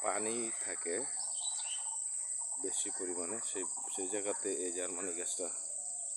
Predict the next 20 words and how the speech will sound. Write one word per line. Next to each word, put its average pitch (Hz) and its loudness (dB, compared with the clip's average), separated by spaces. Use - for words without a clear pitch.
চাষ - 0
করতে - 0
পারেন। 90 2
এই - 0
গাছটার 92 0
ফলনও 87 0
ভালো। - -2
এই, - -2
এই 85 -2
তো - 0
কয়েকদিন 92 0
আগে 90 0
কাটা 92 -2
হয়েছিল, - -2
এই - -2
যে, - -2
এই - -2
গাছগুলো - -2
ছিল - -4
এরকম - -2